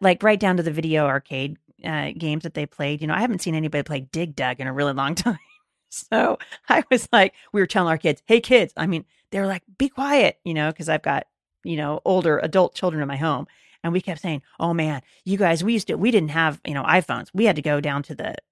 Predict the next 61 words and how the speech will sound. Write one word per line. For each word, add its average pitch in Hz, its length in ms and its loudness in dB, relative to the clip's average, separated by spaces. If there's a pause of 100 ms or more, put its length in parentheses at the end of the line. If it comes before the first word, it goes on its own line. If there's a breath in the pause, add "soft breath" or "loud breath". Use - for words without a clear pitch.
(160)
down 156 240 -2
to 156 120 -8
the, 139 280 -8
uh, - 280 -6
video 185 300 2
arcade." 131 380 -4
And 143 100 -8
so 170 120 -2
Jay 147 160 -2
and 143 100 -4
I 139 80 -2
started 131 220 -8
talking 143 240 -8
about 147 80 -4
the 151 80 -2
video 139 280 -4
games 139 280 -6
we 143 80 -6
used 143 140 -8
to - 40 -10
play 135 380 -4
and, - 160 -10 (320 soft breath)
you 165 120 -6
know, 139 360 -4
uh, - 340 -8 (240)
and 170 160 0
all, 160 220 2
you 160 100 -2
know, 139 220 -8 (280 soft breath)
Pac-Man 165 680 2
and, 147 280 -2
you 170 80 -4
know, 147 140 -2
there 175 140 2
were 175 100 4
the, 160 180 -4 (160)
the - 60 -4
big 190 200 4
video 196 200 2
games, 175 240 -2
little, 170 180 0
and 170 140 -2
our 160 100 0
kids, 160 420 -4 (320)
we 196 180 0
didn't 143 300 -6
even 127 180 -8
watch 139 220 -6
half 147 200 -4
of 135 60 -14
it 131 120 -10
'cause 147 160 -10
we 151 120 -2
were 143 80 -6
so, 135 180 -4
like, 139 240 -8 (200)
we 165 160 -4
just 156 180 -10
kept - 160 -8
seeing 139 280 -6
things 135 360 -10